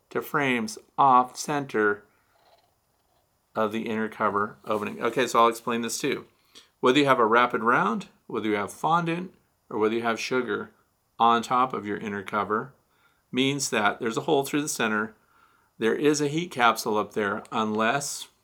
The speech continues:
here's another divide, you're venting through the top, you're not venting.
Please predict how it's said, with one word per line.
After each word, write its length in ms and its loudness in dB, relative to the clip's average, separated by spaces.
here's 240 -8
another 300 -4
divide, 640 -2
you're 120 -4
venting 360 -2
through 180 -4
the 100 -4
top, 480 -2
you're 120 -4
not 280 2
venting. 500 -10